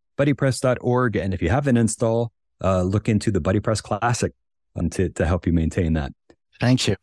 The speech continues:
Speaker 2: Thank you.
Speaker 1: On that note, I'm gonna wrap up this episode.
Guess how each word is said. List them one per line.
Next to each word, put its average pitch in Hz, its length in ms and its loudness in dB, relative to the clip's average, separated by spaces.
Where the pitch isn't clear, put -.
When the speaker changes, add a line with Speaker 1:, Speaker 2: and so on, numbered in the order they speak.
Speaker 2:
Thank 107 180 2
you. - 80 -6
Speaker 1:
On 139 200 4
that 160 180 4
note, 151 280 2
I'm 113 160 2
gonna 131 140 4
wrap 135 240 2
up 139 160 0
this 127 220 0
episode. 123 680 0